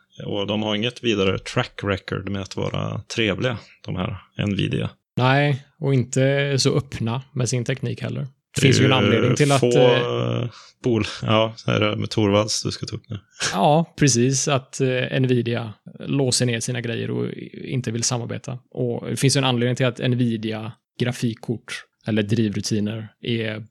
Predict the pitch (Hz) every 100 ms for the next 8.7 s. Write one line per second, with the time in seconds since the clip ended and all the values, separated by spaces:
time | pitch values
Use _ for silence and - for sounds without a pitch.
0 | - 123 117 123 110 107 113 110 110 113
1 | 110 113 - - - - 120 120 110 107
2 | 113 - _ - 135 110 110 - _ -
3 | 110 98 107 _ _ 127 110 117 - 101
4 | 95 101 101 101 107 104 - - - -
5 | - - - 110 101 110 - 104 104 -
6 | - - - - - - _ 131 - -
7 | - 123 - - 107 110 117 - 110 110
8 | 117 - 110 - 110 -